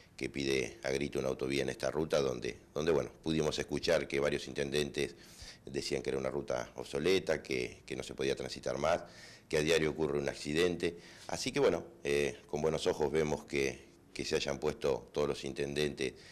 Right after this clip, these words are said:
este reclamo al hombro. Eh, ojalá se pueda conseguir la reunión con, con el ministro Dietrich o, o con el mismo presidente,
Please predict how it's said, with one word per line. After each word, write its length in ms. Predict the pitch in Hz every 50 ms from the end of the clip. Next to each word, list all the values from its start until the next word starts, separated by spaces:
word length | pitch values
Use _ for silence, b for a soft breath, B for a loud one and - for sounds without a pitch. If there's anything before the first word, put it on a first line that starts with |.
| B B B
este 220 | 71 71 78 71
reclamo 580 | 65 71 64 67 73 73 71 69 67 62 - -
al 200 | 62 65 71 76
hombro. 340 | 82 87 95 98 107 117 117 B B B B B B B B -
Eh, 280 | 64 64 64 62 60 - - - -
ojalá 280 | - - 82 85 90
se 140 | - 92 80
pueda 200 | 76 85 82 80
conseguir 360 | 76 76 76 - 78 78 80
la 100 | 76 73
reunión 380 | 71 71 71 73 76 76 76 69
con, 240 | - 69 69 67 65 - - -
con 280 | - 69 69 69 69
el 120 | 69 69 69
ministro 640 | 69 69 73 78 73 71 - 73 69 67 64 62 60 - - - -
Dietrich 600 | 60 65 69 78 82 78 - 76 76 73 - 65
o, 320 | 64 62 60 57 57 - -
o 220 | - 65 65 64 -
con 140 | 69 67
el 60 | 65 67
mismo 260 | 71 71 69 69 -
presidente, 600 | - 65 - - 71 76 87 87 - - 120 123